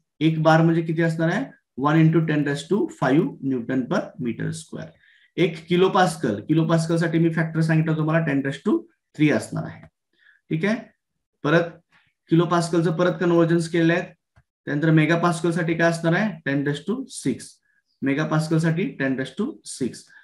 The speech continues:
हे काही कन्व्हर्जन परत कशात केलेत की, अं, मेगा न्यूटन, म्हणजे मेगा न्यूटन. तर याच्यामध्ये बघा की हा जो factor दिलेला आहे,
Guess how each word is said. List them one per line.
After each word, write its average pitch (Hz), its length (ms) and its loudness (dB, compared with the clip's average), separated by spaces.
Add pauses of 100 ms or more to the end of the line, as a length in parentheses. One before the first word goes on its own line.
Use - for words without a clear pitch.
(160)
हे 170 80 2
काही 175 240 4
कन्व्हर्जन 180 540 0
परत 175 260 0
कशात 165 260 -4
केलेत 196 300 2 (160)
की, 202 140 0 (500)
अं, 135 520 -2 (360)
मेगा 165 280 6
न्यूटन, 160 420 4 (380)
म्हणजे 135 180 -6
मेगा 147 280 0
न्यूटन. 160 380 4 (340)
तर 156 60 -4
याच्यामध्ये 190 360 2
बघा 180 240 0
की 160 560 -2
हा 147 180 -4
जो 165 100 0
factor 160 360 0
दिलेला 156 240 2
आहे, 156 160 -2